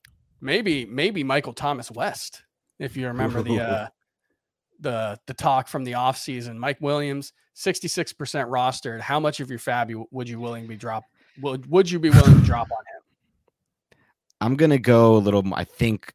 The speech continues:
Speaker 2: at least compared to what I'm guessing you'll go, a little bit more conservative. I'm only going fifteen percent. I have my concerns about his injury history. I have my concerns about the fact that I do kind of feel like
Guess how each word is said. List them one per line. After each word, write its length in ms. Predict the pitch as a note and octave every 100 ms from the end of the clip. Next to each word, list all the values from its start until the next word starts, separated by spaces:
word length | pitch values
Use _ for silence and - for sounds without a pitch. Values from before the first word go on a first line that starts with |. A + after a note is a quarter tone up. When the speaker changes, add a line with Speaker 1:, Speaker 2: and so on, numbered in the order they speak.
| -
Speaker 2:
at 100 | F2+
least 180 | F#2+ -
compared 280 | F2+ F2+
to 80 | E2+
what 100 | E2+
I'm 80 | E2
guessing 320 | F2 F2 F2+
you'll 200 | E2+ E2
go, 280 | D#2+ D#2+ C#2+
a 60 | D#2+
little 220 | G2 G2
bit 120 | F2
more 160 | F#2+ F2+
conservative. 480 | F2+ F2+ E2+ D#2+
I'm 100 | E2+
only 140 | F#2+ A2
going 140 | A2
fifteen 380 | G2 G2+ G2+ F#2
percent. 460 | F#2+ - F2+ F2+ - - -
I 120 | G#2
have 100 | A#2
my 140 | A#2+
concerns 420 | A#2 A2 - G#2+ G#2
about 160 | G#2
his 120 | F#2
injury 320 | F#2+ F#2 F#2+ F2
history. 440 | F2+ - F2+ F2+ - -
I 140 | F#2+ G#2+
have 100 | A#2
my 100 | A2+
concerns 460 | G#2+ - A2 G#2
about 200 | G2 G2+
the 80 | F2+
fact 280 | - G2+ -
that 100 | F2+
I 80 | F2
do 360 | - G#2 G#2+
kind 260 | - G2+ G2
of 80 | -
feel 280 | G#2+ G2+
like 280 | F#2 F2+ -